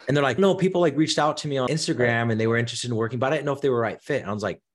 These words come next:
Speaker 2: "Did you put out an ad though? Put out a free ad. What are you looking for? What are the job tasks that you need them to do? Do you have any minimum skill requirements? What's the pay range?"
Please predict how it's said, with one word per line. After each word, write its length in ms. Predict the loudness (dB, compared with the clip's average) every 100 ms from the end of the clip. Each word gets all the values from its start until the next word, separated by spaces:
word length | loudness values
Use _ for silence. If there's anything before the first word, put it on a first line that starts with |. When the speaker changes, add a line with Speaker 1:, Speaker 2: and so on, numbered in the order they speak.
| _ -8
Speaker 2:
"Did 160 | -4
you 80 | -6
put 220 | -2 0
out 160 | 2 2
an 120 | 0
ad 420 | -2 -4 -2 -2 0
though? 180 | 0 0
Put 160 | 0
out 160 | 2 2
a 60 | 0
free 360 | -2 -2 0
ad. 320 | 0 0 -2 -2
What 180 | 2 2
are 20 |
you 140 | 4
looking 300 | 2 0 -6
for? 460 | -6 -2 0 -2 -6 _ _ -8
What 200 | -2 0
are 60 |
the 100 | 2
job 340 | 0 2 0 0
tasks 440 | -2 -2 -2 -10 _ _ _
that 120 | -10
you 120 | -6 -2
need 180 | -2
them 160 | -2 -4
to 160 | -6 -4
do? 400 | 0 2 2 -2 -16 _ -6
Do 80 | -2
you 160 | -2
have 220 | 0 0
any 240 | 0 0 0
minimum 380 | -2 -2 -4 -4
skill 280 | 0 2
requirements? 580 | 2 0 -2 -4 -4 -10
What's 360 | -10 -2 -2 -2
the 100 | -6
pay 320 | -6 -4 -2
range?" 400 | 2 0 0 -4